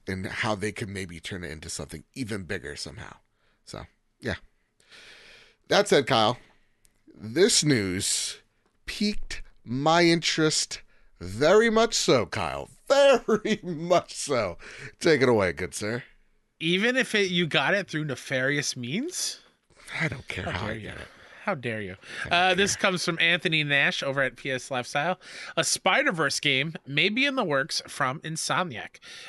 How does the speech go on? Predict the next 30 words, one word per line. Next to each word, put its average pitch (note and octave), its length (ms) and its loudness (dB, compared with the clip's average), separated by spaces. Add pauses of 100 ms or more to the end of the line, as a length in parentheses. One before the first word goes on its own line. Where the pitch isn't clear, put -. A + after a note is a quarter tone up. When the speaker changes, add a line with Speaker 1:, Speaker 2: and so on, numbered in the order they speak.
Speaker 2:
According A3+ 340 0
to G#3 100 0
leaked F#3 220 0
documents D#3+ 440 0
from C#3 200 -6
a B2+ 100 0
ransomware C#3 600 -2
attack C#3 400 -4
against C#3+ 420 -2
Insomniac B2 520 -6
Games, E3 380 -2 (340)
the C3+ 100 -4
studio C4+ 420 2
may F3 180 2
be A3 120 -2
working D3+ 380 -4
on C#3+ 120 -2
a E3+ 80 0
Spider-Verse B2+ 560 -2
video D#3+ 280 0
game. F#2 240 -8 (460)
Earlier G3+ 320 2
this E3+ 240 0
week, G3 220 0
hackers F#3 480 -2
announced D3 580 -2
that C3+ 280 -4
they C#3+ 160 0
had D3 240 -2
obtained E3+ 500 -6